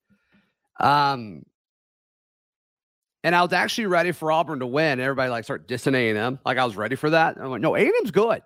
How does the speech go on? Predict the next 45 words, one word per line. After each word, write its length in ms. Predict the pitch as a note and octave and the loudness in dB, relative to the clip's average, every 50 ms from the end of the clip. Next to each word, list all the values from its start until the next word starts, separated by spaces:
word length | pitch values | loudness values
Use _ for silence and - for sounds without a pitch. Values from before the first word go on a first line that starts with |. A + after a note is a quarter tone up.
| _ - | _ -14
Like, 160 | - D3 D3+ | -14 -10 -8
A 20 | E3+ | -8
and 140 | G3 A#3+ | -6 -6
M's 160 | C4+ B3 G3 F#3+ | -8 -8 -8 -6
a 20 | |
good 160 | D3 F#3 D3+ | -4 -2 0
basketball 440 | C#3 D3+ E3+ F#3+ - - C#3 B2 G#2 | 0 0 0 -2 -4 -8 -10 -10 -10
team." 280 | - - G#2+ F#2+ - - _ _ _ _ _ _ _ _ _ _ _ _ _ _ _ _ _ _ | -10 -12 -14 -14 -16 -20 _ _ _ _ _ _ _ _ _ _ _ _ _ _ _ _ _ _
Uh, 260 | - B2+ C3 C3 C3 B2+ - - - | -4 -2 0 0 0 -2 -4 -6 -2
now 200 | - D3+ D#3 D#3+ | 0 2 2 2
they 80 | E3 | 2
may 140 | D#3 D#3 D3 | 0 -2 -2
be 80 | C3 C3 | -4 -6
saying 160 | - D3 C#3 | -6 -6 -6
the 60 | B2 | -6
same 120 | B2 C#3 B2 | -6 -8 -8
thing 120 | B2+ B2 | -8 -8
about, 160 | A2 G#2+ - - B2 B2+ - - - C#3 C#3 - _ - - _ _ | -8 -8 -8 -6 -6 -6 -8 -10 -16 -20 -20 -20 _ -20 -20 _ _
maybe 200 | - D3+ D3 C3 | 0 0 0 0
saying 160 | B2+ D3 C#3+ | 0 0 0
that 120 | B2+ B2 B2+ | 0 0 0
about 200 | B2 A#2 G#2+ A#2 | 0 0 2 2
us. 360 | D#3 D#3+ B2+ A2+ - - - _ _ | 4 2 2 0 -4 -12 -20 _ _
We'll 100 | - G2 | -14 -14
have 80 | G#2+ - | -14 -14
to 80 | - - | -16 -16
see. 320 | - - B2 A#2 G2+ G2 - _ _ _ _ _ _ _ _ _ _ _ - | -12 -10 -8 -8 -8 -8 -12 _ _ _ _ _ _ _ _ _ _ _ -4
But 280 | - B2 A#2 G2 - _ _ _ _ _ _ _ _ _ _ _ _ _ _ _ _ _ - - _ _ - | -2 0 0 -2 -4 _ _ _ _ _ _ _ _ _ _ _ _ _ _ _ _ _ -20 -20 _ _ 0
I, 400 | B2+ C3+ - F#2 D#3+ F3 E3 - | 0 0 2 2 0 -2 -2 -4
I, 140 | - C3+ B2 | -6 -8 -8
I 40 | - | -8
just, 360 | C3 C#3+ C#3 - - - - | -10 -12 -12 -14 -14 -12 -6
guys, 280 | - C#3 D3 D3 C3 | -2 0 0 0 0
this 160 | G#2 C#3 D3 - | -2 -6 -10 -10
was 120 | D3+ A#2 | -10 -10
a 80 | G#2+ F#2 | -8 -6
tough 320 | - A#2+ A#2+ B2+ - - | -2 -2 -2 -2 -4 -8
one. 180 | B1 C#2 - - _ _ _ _ _ _ _ _ | -14 -14 -16 -18 _ _ _ _ _ _ _ _
This 140 | - A#2+ - | -8 -6 -4
was 140 | C#3 B2+ A#2 | -4 -2 -4
a 60 | G#2 | -2
tough 260 | - B2+ B2 - - | -2 -2 -2 -2 -2
one 80 | A#2 G#2 | -4 -4
to 80 | G2 | -2
watch. 480 | F#2 G2+ A2+ A#2 A2+ F#2+ - - - | -2 0 0 0 0 -2 -4 -8 -16